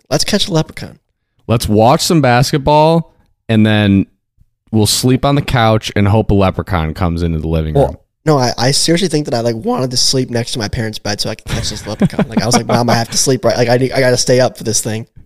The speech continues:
Speaker 1: I was fully convinced as a
Speaker 2: What would
Speaker 1: kid.
Speaker 2: you do?
Speaker 1: If
Speaker 2: You
Speaker 1: you had
Speaker 2: catch
Speaker 1: a
Speaker 2: it, and then now what?
Speaker 1: I don't think I was even worried about that. It was just like, "I have to catch it." You know what I mean?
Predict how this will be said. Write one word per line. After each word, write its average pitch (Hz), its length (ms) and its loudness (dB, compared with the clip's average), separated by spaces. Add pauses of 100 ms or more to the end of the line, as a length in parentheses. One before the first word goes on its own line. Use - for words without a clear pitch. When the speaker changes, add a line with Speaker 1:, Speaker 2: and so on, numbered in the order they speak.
(440)
Speaker 1:
I 302 120 4
was 135 160 4
fully 143 400 4
convinced 120 540 0
as 120 100 0
a 147 60 6
Speaker 2:
What 208 100 6
would 277 120 4
Speaker 1:
kid. 220 80 -2
Speaker 2:
you 247 100 6 (120)
do? 107 380 2 (1200)
Speaker 1:
If 127 140 4
Speaker 2:
You 156 60 6
Speaker 1:
you - 60 -
had 151 100 6
Speaker 2:
catch 120 120 2
Speaker 1:
a 196 60 4
Speaker 2:
it, 139 60 2
and 117 160 4
then 135 200 2
now 120 220 2
what? 78 300 -2 (680)
Speaker 1:
I 135 80 2
don't 160 180 2
think 160 180 0
I 131 140 4
was 127 280 0
even 127 520 -2
worried 131 260 4
about - 240 -4
that. 104 200 0
It 123 40 2
was 139 120 4
just 143 180 4
like, - 120 2
"I 117 60 2
have 120 180 0
to - 80 -4
catch - 320 -2
it." - 100 -8
You - 80 -12
know 120 60 0
what 110 80 -4
I 113 40 -6
mean? 113 280 -4